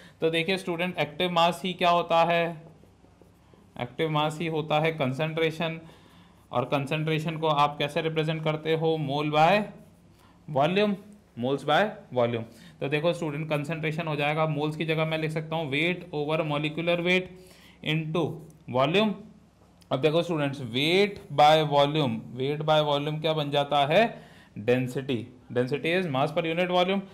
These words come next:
तो ये इस एक्टिव मास को आप कैसे रिप्रेजेंट कर सकते हो साथ में? Active mass is D over density over its molecular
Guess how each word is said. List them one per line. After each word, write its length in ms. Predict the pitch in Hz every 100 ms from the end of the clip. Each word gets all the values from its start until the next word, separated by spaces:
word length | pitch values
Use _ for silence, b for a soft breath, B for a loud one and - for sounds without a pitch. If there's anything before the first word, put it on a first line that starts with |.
| B B -
तो 60 |
ये 140 | 139 143
इस 200 | 139 135
एक्टिव 280 | 127 - 156
मास 220 | 147 151
को 80 | 160
आप 180 | 151
कैसे 200 | 160 160
रिप्रेजेंट 340 | 165 160 160 165
कर 120 | 160
सकते 280 | 160 160 160
हो 140 | 170
साथ 320 | 160 151 147
में? 260 | 156 190 190 B B 139
Active 300 | - 165 156
mass 560 | 151 139 151 - -
is 120 | 160 170 - - 117 120
D 340 | 160 185 196 - -
over 380 | 147 147 156 - - - - - b b b - - _ - _ - _ _ _ 113
density 600 | 127 131 151 151 175 175
over 320 | 143 131 135
its 400 | 147 185 - 135
molecular 560 | 120 123 123 139 185